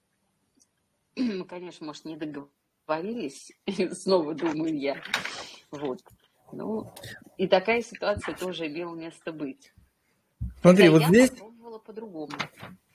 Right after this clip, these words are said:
Speaker 1: Я не отнимала у него больше копьё.
Speaker 2: Смотри,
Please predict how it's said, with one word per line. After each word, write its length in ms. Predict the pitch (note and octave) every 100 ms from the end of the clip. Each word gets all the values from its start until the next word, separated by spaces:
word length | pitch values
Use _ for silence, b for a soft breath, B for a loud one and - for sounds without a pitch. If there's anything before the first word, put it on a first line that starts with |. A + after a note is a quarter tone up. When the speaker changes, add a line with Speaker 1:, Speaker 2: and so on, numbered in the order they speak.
| F#3 F3+ - _ _ _
Speaker 1:
Я 200 | - F3
не 120 | A3+ B3+
отнимала 540 | B3 C4+ C4+ A3+ E3+
у 80 | D#3+
него 300 | D#3+ D#3 D#3+
больше 560 | D3+ C#3+ - - C#3 C#3
копьё. 420 | D#3+ D#3 D#3 C3 - - _ _ _ _ _ _ _ _ _ _ _ _ _ _ _ _ _ _ _ _ _ _ _ _ _ _ -
Speaker 2:
Смотри, 420 | E3+ F3+ F3 C3